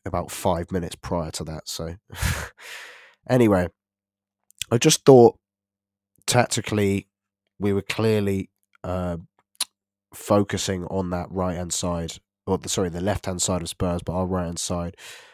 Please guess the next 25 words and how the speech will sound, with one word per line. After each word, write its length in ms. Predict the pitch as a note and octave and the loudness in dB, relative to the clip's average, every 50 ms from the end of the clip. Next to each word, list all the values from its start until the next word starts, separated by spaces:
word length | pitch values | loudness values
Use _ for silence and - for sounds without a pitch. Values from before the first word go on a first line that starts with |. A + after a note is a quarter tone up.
| _ _ - | _ _ -8
uh, 300 | - F2+ F2+ F2 E2+ E2+ D2+ | -4 -4 -2 -2 -4 -4 -4
we 160 | F2+ F2+ F2 | -2 -2 -2
were 160 | E2+ F2+ E2 _ _ - - | -2 -4 -6 _ _ -12 -10
trying 280 | - - - G#2 G2 | -8 -4 -4 -2 -2
to 60 | F#2 | -2
play 340 | - - G#2 F#2+ F2+ F2+ F2+ | -2 -2 -2 0 -2 -4 -4
long 320 | F2 F#2+ F#2+ F#2 F#2 F2+ D#2+ | -2 -2 0 0 0 -2 -2
direct 360 | F#2 F2+ F2+ F2 - _ - | -2 -2 -2 -4 -6 _ -8
balls 340 | - F2 F2 F2 F2 - - | -6 -4 -4 -4 -6 -6 -6
to 120 | - F2+ | -6 -6
Saka 340 | - - G2 F2+ - - - F2 | -6 -4 -4 -6 -6 -6 -6 -6
all 180 | F2 F2+ F2+ | -4 -6 -6
the 80 | F2 E2+ | -6 -6
time 280 | - - G2 F2+ F2 F2+ | -6 -6 -6 -6 -6 -6
in 80 | F2 E2 | -8 -8
behind. 400 | F#2 F#2 - G2 F#2 F2+ E2+ E2+ | -8 -6 -4 -4 -4 -4 -4 -6
We 80 | F2+ | -4
knew 220 | F#2 G2 G2+ G2 F#2 | -2 0 2 2 2
Sessegnon 540 | - - - G2+ F2+ - - G2 F#2+ F2+ F2+ | 2 0 0 -2 -2 -2 -4 -4 -4 -2 -4
would 140 | F2+ E2+ F#2 | -4 -4 -2
leave 160 | G2 F2+ - | -2 -2 -2
that 180 | - F2+ - - | -4 -4 -4 -4
space. 420 | - - - F#2 F2+ F2 - - | -6 -4 -4 -4 -2 -4 -6 -8
We 100 | F2 F#2 | -8 -6
knew 280 | F#2+ F#2 G2 F#2+ F2+ | -2 0 0 0 0